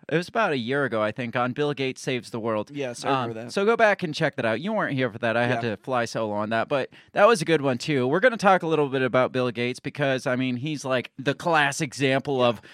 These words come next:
Speaker 1: like, billionaire philanthropist
Speaker 2: Yeah.
Speaker 1: today. He's, he's one that started the, uh, what was the, the Giving Pledge, where all the philanthropists are gonna give back,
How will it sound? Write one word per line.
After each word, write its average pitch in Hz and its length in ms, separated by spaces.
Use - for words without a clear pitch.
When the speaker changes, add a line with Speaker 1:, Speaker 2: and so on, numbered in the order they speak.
Speaker 1:
like, 131 260
billionaire 143 480
philanthropist 131 800
Speaker 2:
Yeah. 139 60
Speaker 1:
today. 135 280
He's, 147 320
he's 208 200
one 208 200
that 165 140
started 160 460
the, 147 260
uh, 131 400
what 160 200
was - 200
the, 147 280
the 147 120
Giving 165 380
Pledge, 113 400
where 127 320
all 202 200
the 156 100
philanthropists 165 640
are 147 80
gonna 156 200
give 156 280
back, 147 360